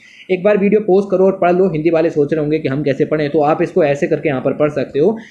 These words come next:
ये इसका दूसरा जो है यहाँ पर slide आपको मिल जाएगी मार्बर्ग virus रोग के बारे में, just इसको पढ़ना है। मैं भी इसको पढ़ूंगा कि ये जो है वो आपकी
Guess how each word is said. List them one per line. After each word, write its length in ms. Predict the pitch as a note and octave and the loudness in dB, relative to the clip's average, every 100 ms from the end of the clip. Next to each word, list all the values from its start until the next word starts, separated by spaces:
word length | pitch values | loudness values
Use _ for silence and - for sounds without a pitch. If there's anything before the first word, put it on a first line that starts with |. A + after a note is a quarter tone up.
| - D#3+ | -16 -2
ये 180 | G3 | 0
इसका 220 | F#3+ - D#3 | 0 -2 -2
दूसरा 340 | D3+ C#3 D#3+ | 0 0 0
जो 120 | D3 | 0
है 180 | B2+ C3+ | -2 0
यहाँ 160 | C3 G#2+ | -2 -2
पर 160 | C3+ | -4
slide 300 | C3 B2 B2+ | -2 -2 0
आपको 220 | B2+ A#2 B2 | -2 -4 -4
मिल 160 | A#2+ | -2
जाएगी 240 | B2+ D3 D#3+ | -2 0 -2
मार्बर्ग 460 | A#2+ B2 D3 C#3+ | -2 -4 -2 -2
virus 260 | A#2+ B2 A#2 | -2 -4 -4
रोग 160 | A#2+ - | -6 -2
के 60 | |
बारे 200 | B2 B2+ | -4 -2
में, 160 | E3 C4 - - D3 | -2 -2 -4 -18 -2
just 220 | G#3+ G#3+ | -2 -2
इसको 200 | G#3+ A#3+ | -2 0
पढ़ना 320 | F#3 E3+ F3+ | 0 -2 0
है। 100 | G3+ | 0
मैं 160 | E3 D#3+ | 0 0
भी 100 | F#3+ | -2
इसको 180 | G3 | 0
पढ़ूंगा 360 | F#3 D#3 E3 F3+ | 0 0 2 0
कि 160 | F3+ E3+ | 0 0
ये 200 | D3+ D#3+ | 2 2
जो 140 | D3+ | 0
है 120 | C#3+ | 0
वो 180 | D3+ D3 | 0 2
आपकी 540 | B2+ A#2 D#3+ D#3 - | 0 0 0 0 0